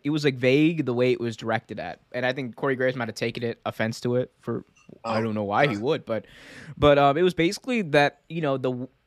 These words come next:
Speaker 1: it was basically W W E announcers or some W W E announcers tend to focus too much on women's, uh, physical attributes, like their,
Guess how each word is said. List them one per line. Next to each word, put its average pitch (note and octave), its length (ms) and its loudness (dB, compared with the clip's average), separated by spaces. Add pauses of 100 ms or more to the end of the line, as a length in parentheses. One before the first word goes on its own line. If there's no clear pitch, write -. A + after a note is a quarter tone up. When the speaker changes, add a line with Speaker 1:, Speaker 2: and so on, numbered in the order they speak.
(920)
Speaker 1:
it D3+ 40 -2
was D3 140 0
basically E3 640 0 (200)
W C#3+ 200 0
W D3 260 2
E C#3+ 80 2
announcers C#3 880 -6
or A#2+ 100 -6
some C#3 280 0
W C3+ 180 2
W B2 300 2
E - 20 2
announcers A#2+ 600 0
tend B2+ 260 -2
to B2 80 -6
focus A#2+ 380 -2
too C#3 180 -6
much - 440 -8 (520)
on A#2+ 380 0 (340)
women's, B2 680 -4
uh, A2 280 0
physical C#3 360 -2
attributes, D3 720 -4
like A2+ 300 -4
their, A2 180 -8